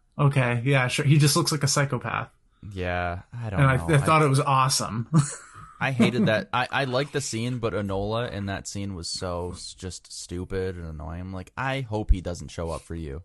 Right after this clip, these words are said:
Speaker 2: I really hope
Speaker 1: Yeah.
Speaker 2: he doesn't." In that moment, I'm like, "Please just turn around, Kevin Costner,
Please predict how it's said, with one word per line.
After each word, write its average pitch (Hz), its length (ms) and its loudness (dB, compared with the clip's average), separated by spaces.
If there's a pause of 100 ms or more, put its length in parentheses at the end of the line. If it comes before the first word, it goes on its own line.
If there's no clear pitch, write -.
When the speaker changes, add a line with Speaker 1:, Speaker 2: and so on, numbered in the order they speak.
Speaker 2:
I 71 100 -12
really 113 280 0
hope 127 100 0
Speaker 1:
Yeah. 123 300 -2
Speaker 2:
he - 20 -8
doesn't." 87 380 -8 (260)
In 110 160 -6
that 107 160 0
moment, 101 300 -2
I'm 90 60 -8
like, 90 220 -10
"Please 131 340 -4
just - 240 -12
turn 113 240 -4
around, 90 360 -6
Kevin 85 220 -8
Costner, 80 520 -10